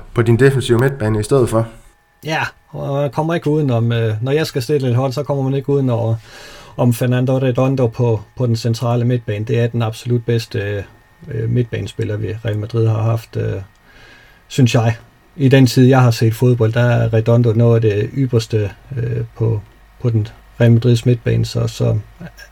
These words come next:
Speaker 2: han var den første, jeg skulle have med på holdet. Det var helt udelukket, at der, der kunne være andre argentiner inde i billedet til på, på det hold her.
Speaker 1: Og jeg går igen ud fra, at det er ud fra præmissen om spillere, du har set,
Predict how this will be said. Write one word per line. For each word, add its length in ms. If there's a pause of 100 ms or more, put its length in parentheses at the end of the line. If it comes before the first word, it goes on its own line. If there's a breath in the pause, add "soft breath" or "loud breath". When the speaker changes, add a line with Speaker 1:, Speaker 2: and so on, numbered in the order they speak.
(160)
Speaker 2:
han 240
var 120
den 140
første, 360
jeg 100
skulle 200
have 80
med 160
på 140
holdet. 360 (540 loud breath)
Det 120
var 160 (200)
helt 260
udelukket, 440
at 140
der, 160 (200)
der 100
kunne 200
være 100
andre 180
argentiner 520
inde 120
i 40
billedet 380
til 220
på, 240 (680 loud breath)
på 80
det 100
hold 200
her. 200 (1400)
Speaker 1:
Og 140
jeg 100
går 120
igen 480 (160)
ud 220
fra, 200
at 120
det 60
er 40
ud 120
fra 260 (100)
præmissen 460
om 260
spillere, 360
du 100
har 100
set, 420